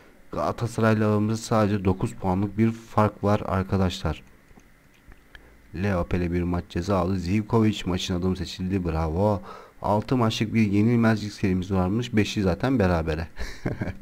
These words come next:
<laughs> Beşi berabere bitti. Tamer Tuna falan filan.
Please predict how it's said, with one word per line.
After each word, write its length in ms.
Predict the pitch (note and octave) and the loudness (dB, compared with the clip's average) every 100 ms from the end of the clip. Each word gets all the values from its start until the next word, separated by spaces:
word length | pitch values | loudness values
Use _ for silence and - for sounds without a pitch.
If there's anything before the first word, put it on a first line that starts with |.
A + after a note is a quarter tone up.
| - - _ | -18 -20 _
<laughs> 1200 | _ _ _ - - - - - - - - _ | _ _ _ -20 -18 -18 -20 -20 -20 -20 -20 _
Beşi 340 | - D#2 - A2 | -10 -10 -4 0
berabere 520 | F#2+ E2 E2+ F2+ E2+ | 0 0 -2 -2 -2
bitti. 440 | D#2+ - A2 A2 | -6 -4 -2 -2
Tamer 360 | - E2+ D#2+ - | -4 -6 -6 -8
Tuna 280 | - - F#2+ | -4 -4 -4
falan 360 | F#3+ D#3+ F#3+ | -4 -4 -4
filan. 320 | - F2 E2+ | -4 -4 -6